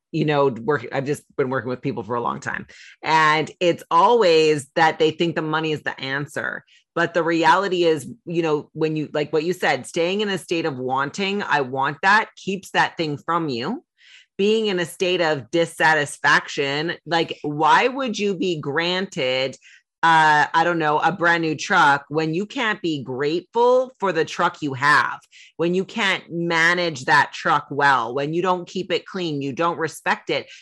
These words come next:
you're sending out negative energy. And then when you do that, the thing that you actually want, the truck that you do want, can't even come to you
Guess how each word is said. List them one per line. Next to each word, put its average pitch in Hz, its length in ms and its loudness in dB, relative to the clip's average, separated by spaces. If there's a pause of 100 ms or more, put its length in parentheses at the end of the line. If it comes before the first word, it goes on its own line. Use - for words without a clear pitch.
you're 170 140 0
sending 208 480 -2
out 156 280 0
negative 170 640 0
energy. 151 800 -2
And 180 160 -4
then 175 300 -2
when 180 240 -2
you 180 160 0
do 214 280 -2
that, 180 360 4
the 185 80 -2
thing 196 240 -4
that 190 140 -2
you 180 160 0
actually 196 400 2
want, 165 440 -2 (260)
the 175 60 0
truck 202 260 -2
that 180 100 -2
you 170 140 -4
do 233 280 -2
want, 170 400 2 (100)
can't 226 280 -2
even 208 200 -2
come 247 220 -2
to 254 120 -8
you 160 280 -2